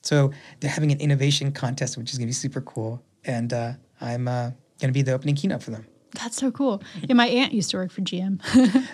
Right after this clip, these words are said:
Speaker 1: mean, it's amazing what their commitment to accessibility. So,
Speaker 2: Mm-hmm.
Speaker 1: you know, Alan, he has essentially has designed their new accessibility, like, department at G M, and they're bringing on a lot of people.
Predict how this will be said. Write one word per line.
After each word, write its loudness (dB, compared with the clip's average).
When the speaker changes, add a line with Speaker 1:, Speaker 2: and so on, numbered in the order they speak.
Speaker 1:
mean, 8
it's 2
amazing 4
what -4
their 0
commitment 2
to 2
accessibility. -6
So, 2
Speaker 2:
Mm-hmm. 4
Speaker 1:
you 6
know, 6
Alan, 6
he 4
has 0
essentially 2
has -2
designed 4
their 0
new 4
accessibility, -2
like, -10
department -2
at 0
G 2
M, -2
and 4
they're 4
bringing 4
on 2
a -6
lot 4
of -10
people. -6